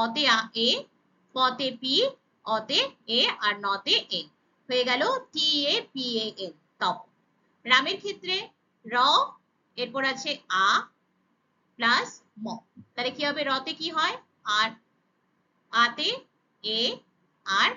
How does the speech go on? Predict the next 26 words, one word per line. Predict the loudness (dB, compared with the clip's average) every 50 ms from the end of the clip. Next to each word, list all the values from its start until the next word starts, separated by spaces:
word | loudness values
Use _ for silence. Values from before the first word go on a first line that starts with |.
| -6 _ _ _ _ _ _ _ _ _ _ _ _ _
মতে | -4 -2 -2 -2 0 0 -2 -2 -2 -6 _ _
এম, | -10 -10 -10 -10 -12 -18 -20 -20 _ _ _ _ -4
রাম। | 0 0 0 0 -4 -8 _ _ _ _ _ -8
তো | -6 -6 -6 -4
এইভাবে | -2 -2 -2 -2 0 -2 -2 -2 -2 -4 -4 -6 -6 -10 _ _ _ _ _ _ _ _ _ -6
আপনারা | -6 -6 -4 -6 -4 -2 0 0 -2 -2 -6 -10 _ -16
এখানে | -14 -10 -8 -8 -6 -6
যে | -6 -6 -6
এক্সাম্পল | -6 -6 -6 -6 -6 -6 -6 -6 -8 -8
গুলো | -8 -8 -8 -6
রয়েছে | -6 -6 -8 -8 -8 -8 -8 -8
সেগুলো | -8 -8 -8 -8 -8 -10
কিন্তু | -10 -10 -12 -10 -6 -6 -6
আপনারা | -6 -8 -10 -6 -4 -4 -4 -4 -6 -10 _ _ _ _ _ _ _ _ _ _ _ _ _ _ _ _ _ _ _ _
ট্রাই | -2 0 0 0 -2
করতে | -4 -8 -8 -10 -14 -14
পারেন। | -14 -14 -14 -14 -18 _ _ _ _ _ _ _ _ _ _
একটু | -16 -12 -10 -10 -6
ভালো | -2 0 0 0 0
করে | -2 -4 -6 -6
প্র্যাকটিস | -4 -2 -4 -4 -4 -6 -10 -10 -12 -12 -12 -12
করবেন, | -12 -8 -8 -8 -10 -10 -12 -14
আশা | -12 -10 -10 -6
করছি | -6 -6 -6 -6 -6 -4 -4
আপনাদের | -4 -4 -6 -8 -8 -6 -8 -8 -8
প্রোনাউন্সিয়েশন | -4 -2 0 0 0 -2 -4 -6 -6 -6 -4 -4 -4 -2